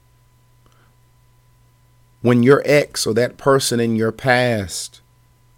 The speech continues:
becomes the standard whereby all others are measured,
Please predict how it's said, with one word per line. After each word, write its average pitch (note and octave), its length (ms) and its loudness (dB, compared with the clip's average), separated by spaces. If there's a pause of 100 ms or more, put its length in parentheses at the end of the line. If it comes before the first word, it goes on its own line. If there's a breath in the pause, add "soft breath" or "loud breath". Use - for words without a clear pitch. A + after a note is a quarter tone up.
(960)
becomes B2+ 500 -2
the G2+ 120 -4
standard C3+ 720 0
whereby A2 520 0
all E3 500 0
others D#3 580 0
are C#3 140 0
measured, C#3 680 -4